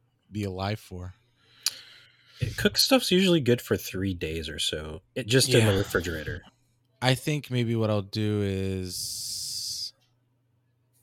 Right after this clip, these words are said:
Speaker 1: the soup I'll make, right? And obviously, so are we eating that first meal on Sunday also? 'Cause if we're prepping all that, and then what, are you gonna order pizza?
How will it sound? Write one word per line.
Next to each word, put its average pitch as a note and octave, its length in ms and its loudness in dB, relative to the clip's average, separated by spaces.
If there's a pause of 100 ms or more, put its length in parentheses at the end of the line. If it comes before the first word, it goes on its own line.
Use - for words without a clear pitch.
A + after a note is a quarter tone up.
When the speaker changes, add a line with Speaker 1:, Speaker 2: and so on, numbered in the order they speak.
Speaker 1:
the A2 120 0
soup B2 540 0 (680)
I'll G#2+ 140 0
make, G#2+ 460 0 (840)
right? A#2 260 0 (680)
And C3+ 140 2
obviously, E3+ 340 4
so D3+ 320 4 (120)
are C#3 80 4
we D3+ 120 6
eating D3 340 2
that B2+ 140 4
first C3 280 0
meal C3 140 2
on A#2+ 140 0
Sunday C3+ 400 0
also? C#3 340 0
'Cause A#2+ 160 -4
if A2+ 80 -2
we're A#2+ 80 -2
prepping C3 300 -2
all A#2+ 120 0
that, G#2+ 240 0
and G#2+ 100 -4
then G#2+ 120 -2
what, G2+ 80 -2
are F#2+ 80 -2
you F#2 40 -6
gonna F#2+ 120 -6
order F#2+ 160 -4
pizza? C#3+ 460 -8